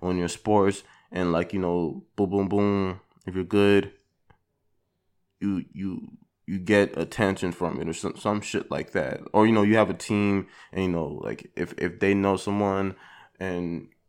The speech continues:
and, you know, you know you're shy, but, you know, you're a good player, like, you know, they'll help you and build you up and some shit like that. And I, not, not, not to that effect, I did not know in that deep, but at least I knew that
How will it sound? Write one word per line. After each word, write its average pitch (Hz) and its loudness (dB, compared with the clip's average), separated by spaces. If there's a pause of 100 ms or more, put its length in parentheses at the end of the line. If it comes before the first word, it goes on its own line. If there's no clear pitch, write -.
(180)
and, 101 -4
you 98 -2
know, 90 -4
you 98 0
know 98 0
you're 85 -6
shy, 98 0
but, 95 -4
you 107 0
know, 95 0
you're 90 -2
a 87 -4
good 101 0
player, 104 2
like, 95 -4
you 120 -2
know, 101 0
they'll 98 0
help 110 0
you 95 -2
and 90 -8
build 104 0
you 82 -2
up 107 2
and - -10
some 85 -8
shit - -8
like 73 -10
that. - -12 (520)
And 85 -4
I, 92 0
not, 117 6
not, 135 4 (180)
not 113 4
to 98 0
that 82 2
effect, - -4
I 64 -2
did 78 -4
not 67 -4
know 64 -6 (280)
in 76 -4
that 69 -2
deep, 82 -2 (220)
but 90 2
at 90 2
least 107 2
I 98 4
knew 98 2
that 82 -2